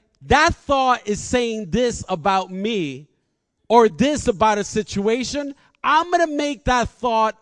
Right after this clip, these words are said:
obedient to Christ. And what I love how it says, "I'm gonna make the thought." So it's like, I'm gonna wrestle the thought down and make it obedient.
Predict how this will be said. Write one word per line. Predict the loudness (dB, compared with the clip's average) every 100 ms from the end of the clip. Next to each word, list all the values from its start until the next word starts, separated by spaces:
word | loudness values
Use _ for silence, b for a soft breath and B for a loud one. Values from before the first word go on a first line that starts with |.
| -2
obedient | 0 0 -2 0 0 -2 -6 -10
to |
Christ. | -6 -4 -4 -8 b b
And | -4 -2
what | -2
I | -2
love | -2 -2 -2 -6 -12
how | -2 0 0 -2
it | -6
says, | -4 -4 -4
"I'm | -4 -2
gonna | -2
make | -2 -4 -2 -2 -2 -6
the | -8
thought." | -6 -6 -6 -8 _ _ _ _ _ _
So | 2
it's | 2 0 -2
like, | -2 -2 _
I'm | 0 2
gonna | 2
wrestle | 0 -2 -4 0 0 -2 -2 -2 -2
the | -4
thought | -6 -6 -2 -2 -4 -8
down | -4 -2 -2 -2
and | -6 -6
make | -6 -6
it | -6
obedient. | -8 -6 -8 -8 -10 -12